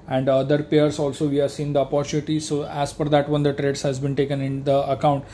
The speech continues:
and delivered the profit. So tomorrow, like, if you are going to see any good opportunity like oil or, uh, any other pair like audi,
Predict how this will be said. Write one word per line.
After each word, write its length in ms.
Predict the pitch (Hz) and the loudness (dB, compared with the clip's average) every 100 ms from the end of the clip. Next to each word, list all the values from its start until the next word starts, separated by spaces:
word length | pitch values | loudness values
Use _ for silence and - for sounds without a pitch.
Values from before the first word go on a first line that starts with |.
| - - | -18 -4
and 160 | 127 135 | 0 4
delivered 300 | 131 135 127 | 4 4 2
the 80 | 123 | 0
profit. 360 | 131 - 127 | 0 0 -4
So 260 | - 143 139 | 0 0 2
tomorrow, 380 | 151 151 156 165 | 2 4 6 6
like, 260 | 151 151 - - - - | 4 2 -2 -20 -20 -20
if 100 | - | -4
you 80 | 156 | 0
are 60 | 139 | 2
going 180 | 143 147 | 2 2
to 80 | |
see 260 | 147 156 147 | 2 4 4
any 260 | 147 151 135 | 4 0 2
good 200 | 147 143 | 2 4
opportunity 720 | 139 143 139 151 143 143 147 - - - | 4 2 2 -2 -2 -4 -6 -14 -20 -8
like 240 | 127 127 | -6 -2
oil 400 | 135 135 143 139 | 2 4 4 4
or, 260 | 135 135 135 | 4 4 2
uh, 340 | 147 139 139 | 0 2 2
any 280 | 151 143 147 | 0 0 0
other 180 | 143 143 | 0 0
pair 280 | 143 139 135 | 0 0 2
like 260 | 135 127 | 0 0
audi, 540 | 135 131 135 139 143 | 2 4 4 2 -2